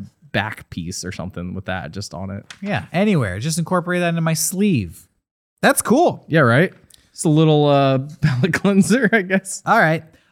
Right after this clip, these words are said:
Speaker 2: Um, I only have one more, and I think it's the same one you have.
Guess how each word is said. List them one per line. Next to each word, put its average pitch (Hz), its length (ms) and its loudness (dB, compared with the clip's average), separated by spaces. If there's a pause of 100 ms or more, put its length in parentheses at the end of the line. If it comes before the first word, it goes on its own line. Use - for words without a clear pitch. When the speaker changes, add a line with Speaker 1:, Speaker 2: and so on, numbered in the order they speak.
(140)
Speaker 2:
Um, 202 320 6
I 214 160 4
only 285 160 4
have 226 140 4
one 208 180 4
more, 185 300 6
and 170 100 6
I 160 60 4
think 220 140 2
it's 285 100 -2
the 202 40 0
same 202 220 4
one 190 200 6
you 208 180 6
have. 139 500 2